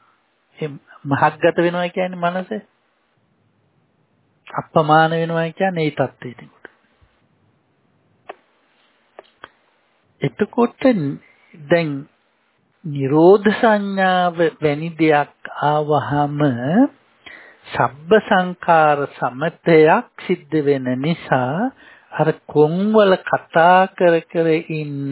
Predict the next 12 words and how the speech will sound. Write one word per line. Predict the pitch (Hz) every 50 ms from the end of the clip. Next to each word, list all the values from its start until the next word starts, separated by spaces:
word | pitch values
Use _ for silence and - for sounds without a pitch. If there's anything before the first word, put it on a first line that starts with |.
| 135 135 131
ජෝඩු | 131 139 139 143 156 170 175 202 170
ජෝඩු | 160 151 151 147 147 143 139
කතා | - - 131 - - - 143 147 160 165
කර | - - 180 170
කර | 160 - 165
ඉන්න | 156 151 147 143 139 131
ජාති | 131 135 131 135 131 131 - - 147
එකතු | 135 - - 175 165 - -
වෙලා | 196 175 165 165 -
කතා | - 156 - - - 151 151 147 139
කරන | - - - 143 139 135 139 135
ඒවා, | 131 135 147 175 226